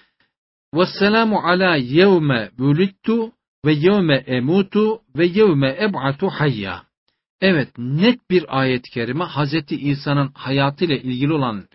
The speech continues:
bölümle ilgili olarak doğduğum günde, öleceğim günde, hayatta yeniden döndürüleceğim günde selamet içindeyim ben. Dikkat edin, Hazreti İsa doğdu, selamet içerisindeydi,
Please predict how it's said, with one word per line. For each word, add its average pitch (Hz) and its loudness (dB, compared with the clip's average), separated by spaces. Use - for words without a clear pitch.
bölümle 139 4
ilgili 120 -4
olarak 156 -2
doğduğum 185 6
günde, 143 0
öleceğim 180 4
günde, 143 0
hayatta 175 0
yeniden 143 0
döndürüleceğim 131 -2
günde 190 2
selamet 156 -2
içindeyim 104 -8
ben. 98 -8
Dikkat 151 -2
edin, 180 -2
Hazreti 151 -2
İsa 143 -2
doğdu, 143 2
selamet 156 -2
içerisindeydi, 123 -4